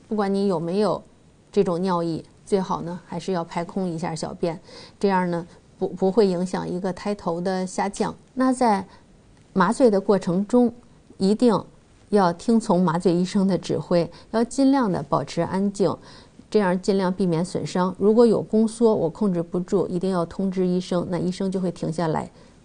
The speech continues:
操作，来等你这个宫缩过去。再有呢，就是麻醉之后呢，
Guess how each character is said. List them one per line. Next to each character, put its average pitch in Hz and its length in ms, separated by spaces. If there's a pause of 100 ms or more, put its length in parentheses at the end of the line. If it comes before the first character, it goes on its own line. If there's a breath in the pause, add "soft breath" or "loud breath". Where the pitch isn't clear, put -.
操 175 200
作， 175 240 (180)
来 151 140
等 156 240
你 180 160
这 165 140
个 151 100
宫 180 200
缩 185 180
过 175 220
去。 160 200 (1400 loud breath)
再 269 200
有 180 160
呢， 151 160
就 196 120
是 180 140
麻 165 160
醉 202 160
之 214 160
后 220 260
呢， 165 200